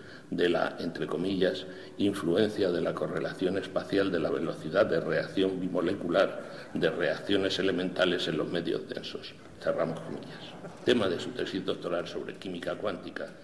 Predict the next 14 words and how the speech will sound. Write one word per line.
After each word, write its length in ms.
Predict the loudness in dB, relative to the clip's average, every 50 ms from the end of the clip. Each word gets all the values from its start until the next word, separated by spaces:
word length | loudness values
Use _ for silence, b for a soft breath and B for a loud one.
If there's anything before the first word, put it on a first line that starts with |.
| B B B B -8
por 120 | -6 -6
la 120 | -6 -6 -8
que 120 | -8 -10
obtuvo 340 | -8 -6 -6 -4 -4 -4 -4
un 60 | -4
sobresaliente 680 | -4 -4 -4 -4 -4 -6 -6 -4 -4 -4 -4 -4 -4
en 80 | -4 -4
mil 140 | -4 -4 -4
novecientos 500 | -4 -6 -6 -6 -6 -6 -6 -8 -12 -12
ochenta 340 | -10 -10 -8 -8 -6 -6
y 80 | -8 -6
seis 340 | -4 -4 -4 -4 -4 -6 -12 B B B B B B B
y 140 | B -6 -4
que, 340 | -2 0 2 2 2 0 -4